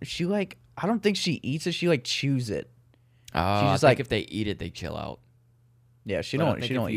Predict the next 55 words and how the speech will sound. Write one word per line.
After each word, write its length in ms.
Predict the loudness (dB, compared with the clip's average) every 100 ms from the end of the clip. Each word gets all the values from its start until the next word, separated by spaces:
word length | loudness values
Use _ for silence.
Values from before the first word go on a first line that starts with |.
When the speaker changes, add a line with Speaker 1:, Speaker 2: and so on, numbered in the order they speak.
| -2
Speaker 2:
you 0 |
Speaker 1:
it. 140 | -4 -8
Speaker 2:
roll 460 | -10 -6 -4 -4
in 60 | -4
it, 180 | -6 -8
I 80 | -8
don't 140 | -8
know. 80 | -8
I 100 | -10 -10
don't 80 |
know 80 | -10
what 120 | -12
the 60 | -14
fuck 160 | -16 -14
it 80 |
does 180 | -12 -14
to 80 | -14 -12
'em. 240 | -2 -2 2
Speaker 1:
<laughs> 80 |
Yeah, 240 | 2 4 4
she's, 480 | 2 -4 -4 -4 -2 -2 -2
Coco's 340 | -4 -6 -12
fucking 340 | -4 -2 -2 -4
insane. 280 | -6 -6 -8 -8 -14 -16 -20 -20 -12 -4
Speaker 2:
Uh, 380 | 2 4 2 0 -10 _ _ -4
is 160 | -2 0
there, 100 | 0
is 180 | 0
there 100 | -2
something 300 | -4 -6 -4
like 180 | -6 -4
that 200 | -6 -4
for 280 | -2 -4 -4 _ _ _ _ _ _ _ _ _ -6 0
a 120 | 2
human? 420 | 2 2 0 -6 _ _ _ _ _ -2
Where 120 | 2
Speaker 1:
Cocaine. 440 | 4 2 -2 -8 -14 -6
Speaker 2:
well, 200 | -2 -2 _ _ _ _ _ _ _ _
uh, 80 | -4
no, 240 | 2 2 2
if 100 | -2
you 60 |
put 140 | -4 -2
a 20 |
bag 260 | -2 -4 -6
of 80 |
cocaine 400 | -10 -8 -8 -10
in 60 | -12
front 180 | -14 -12
of 20 |
me, 60 | -12
I'm 140 | -12
not 100 | -10
about 280 | -10 -8 -8
to 160 | -8